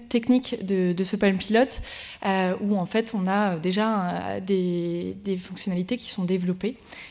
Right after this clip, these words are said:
Et puis ensuite on a le prototype final qui intègre toutes les fonctionnalités et tous les composants à l'intérieur du produit. Donc le prototype,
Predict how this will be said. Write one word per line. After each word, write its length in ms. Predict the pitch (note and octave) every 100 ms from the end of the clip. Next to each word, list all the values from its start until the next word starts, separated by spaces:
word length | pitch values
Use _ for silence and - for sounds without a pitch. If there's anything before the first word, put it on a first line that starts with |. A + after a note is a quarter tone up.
| -
Et 80 |
puis 100 | F#3+
ensuite 300 | F3+ F3+ A#3+ G#3+
on 60 |
a 180 | F#3 F3
le 80 | E3+
prototype 500 | - G3+ G3 A3 G#3
final 680 | - - - G#3+ F#3+ G3+ A3+ - - -
qui 160 | -
intègre 340 | F#3+ F#3 A#3 A3+ - -
toutes 220 | D4 -
les 80 | A3+
fonctionnalités 840 | A3+ G#3 G#3+ G3 F3+ F3 A#3+ B3
et 40 | G3+
tous 220 | - C4
les 140 | A3+
composants 520 | A3+ G3+ G3+ F#3 G#3+ A3+ - - -
à 140 | G3+
l'intérieur 720 | G#3+ G#3 G3+ F#3+ A3 A#3 - -
du 220 | G3+ G#3+
produit. 420 | A3+ G#3+ F3 - - - _ _ _ _ _ _ - - - - - - -
Donc 200 | A#3+ B3+
le 80 | C#4
prototype, 560 | - C4+ C#4 - D#4+